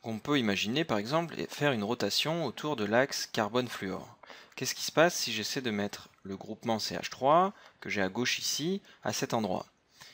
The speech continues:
Eh bien ce qui va se passer, c'est que l'hydrogène, suite à cette rotation, va prendre la place du C H trois et le brome va prendre la place de l'hydrogène. Donc il faut faire un effort de visualisation dans l'espace pour bien se rendre compte, mais quelle que soit la rotation qu'on fait subir à cette molécule à gauche,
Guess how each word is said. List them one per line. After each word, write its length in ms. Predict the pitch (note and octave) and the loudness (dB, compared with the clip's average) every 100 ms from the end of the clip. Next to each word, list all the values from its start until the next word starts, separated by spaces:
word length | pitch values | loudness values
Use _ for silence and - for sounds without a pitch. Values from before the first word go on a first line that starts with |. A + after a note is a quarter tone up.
| - A2+ | -14 -2
Eh 20 | |
bien 120 | A#2+ | -2
ce 80 | A#2 | 0
qui 140 | A#2+ | 0
va 100 | A#2 | 0
se 60 | A2 | 2
passer, 340 | A2+ - A#2 | 0 0 -2
c'est 160 | A2 G2 | -2 -6
que 160 | - F#2+ | -6 -8
l'hydrogène, 760 | G#2+ G#2+ G#2+ G#2+ A2 G#2 F#2+ - _ | -6 -2 0 2 2 2 -2 -10 _
suite 240 | - - | -8 -4
à 20 | G#2 | -4
cette 200 | G2+ - | -4 -6
rotation, 420 | G#2 G2+ - G#2 | -6 -4 -2 -2
va 100 | F#2+ | -2
prendre 260 | - D3 | 2 4
la 100 | C3+ | 4
place 280 | - A2+ G#2 | 6 6 6
du 80 | - | 0
C 160 | - - | -4 -4
H 100 | - | -6
trois 400 | - C#3+ F3+ G3 | 2 4 4 2
et 140 | - C#3 | -2 0
le 100 | G2+ | 0
brome 240 | A#2+ D3+ | 0 0
va 140 | A#2+ | -2
prendre 220 | - B2+ A#2 | -2 -4 -4
la 60 | |
place 280 | - C3 B2+ | 2 4 4
de 80 | A2 | 0
l'hydrogène. 500 | G#2 G#2 G2 F#2 - - _ _ _ | 0 0 0 -4 -10 -20 _ _ _
Donc 100 | A#2+ | -4
il 40 | A#2 | 0
faut 80 | B2 | 4
faire 200 | D3 B2 | 6 6
un 80 | |
effort 380 | A2+ G#2+ C#3+ C3 | 4 4 4 6
de 260 | A2 G#2 G2 | 4 4 2
visualisation 720 | G2+ G#2 A#2 A2+ A2 G#2+ - | 0 2 2 4 2 2 0
dans 100 | A2 | 0
l'espace 340 | G2+ - C3 - | -2 2 0 0
pour 160 | G2+ | -4
bien 180 | A2 C3 | -2 -2
se 80 | - | -2
rendre 180 | G2 G2 | -6 -4
compte, 400 | C3+ G3+ G3+ - - - - - | -4 -4 -6 -12 -18 -18 -18 -2
mais 260 | C3 G3 F#3+ | 4 4 4
quelle 240 | - D3 | 2 2
que 100 | C#3 | 2
soit 200 | - C#3+ | 4 8
la 100 | A#2 | 8
rotation 600 | G#2+ A#2+ A#2+ - C3+ A#2+ - - - | 6 4 4 4 0 -4 -8 -20 -16
qu'on 100 | G#2 | -8
fait 140 | A2 | -2
subir 500 | G#2 B2 C3 C#3 G#2 - | 0 0 4 4 4 0
à 80 | |
cette 220 | - G2+ A#2 | -4 -4 -2
molécule 420 | G#2+ G2+ A#2+ G2+ | -2 -2 0 0
à 60 | |
gauche, 380 | F#2+ B2 G#3 - | 0 0 0 -2